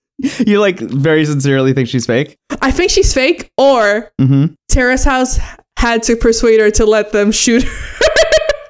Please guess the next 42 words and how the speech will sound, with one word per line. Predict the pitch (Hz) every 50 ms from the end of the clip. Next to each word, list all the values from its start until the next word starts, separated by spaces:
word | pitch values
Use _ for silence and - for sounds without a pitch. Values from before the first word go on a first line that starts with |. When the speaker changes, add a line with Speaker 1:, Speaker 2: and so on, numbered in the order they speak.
| _ -
Speaker 1:
Mm. | - 117 123 123 120 113 107 98 92 - - _ _
Speaker 2:
I | - 240
think | 233 - 277 269
there's, | 277 285 277 262 269 - _ _ _ -
I | 233 226
think | - 285 269
there's | 277 285 277 277
some, | - 277 254 240 240
like, | 240 226 214 214
shit | - - - - 233 196 196
going | 214 196 190 190 185
on. | 180 175 170 170 180 214 - _ _ -
Speaker 1:
I | 135
like | 160 202 220 214
the | 233 214
idea | 180 156 127 131 131 131 127 123 120 113 -
of | - - 92 110 107 104
the | 110 104
producers | - 120 113 104 110 107 104 - 110 101 101
being | 101 101 101 101 98
like, | 98 98 98 98 98 -
"Taki, | - - 110 101 98 - 107
you've | 101
been | 101 104 101
on | 98 95 90
this | 92 92 92 - - - - _ _ _ _ - -
show | - - - 98 98
for | 98 -
so | 92 - - 98
fucking | - - - 95 92 - 98 101
long | 104 98 98 95 101 104 98 - -
and | 92 104
you | 107
haven't | 107 92 - -
done | - 117 113
Speaker 2:
<laughs> | 101
Speaker 1:
anything | 95 98 - 104 101 95 98 87
and | 95 107
you're | 107
not | 107 110 110
gonna, | 101 104 101 101 101 98 98 - - -
please, | - - 113 113 113 113 110 110 107 101 - - -